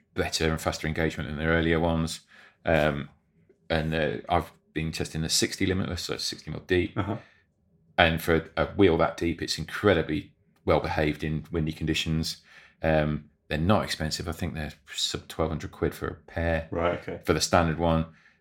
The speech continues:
Speaker 1: Um, a little bit heavier than the four oh fours, but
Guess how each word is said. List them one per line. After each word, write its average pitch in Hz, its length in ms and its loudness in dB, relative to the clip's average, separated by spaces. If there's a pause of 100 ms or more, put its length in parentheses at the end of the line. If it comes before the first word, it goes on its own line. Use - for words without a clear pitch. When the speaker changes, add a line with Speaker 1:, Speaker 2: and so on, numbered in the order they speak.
Speaker 1:
Um, 80 500 2 (320)
a - 40 6
little 135 100 8
bit 85 100 4
heavier 85 240 4
than 80 120 0
the 80 60 0
four 85 240 4
oh 82 60 4
fours, 85 320 2
but - 640 6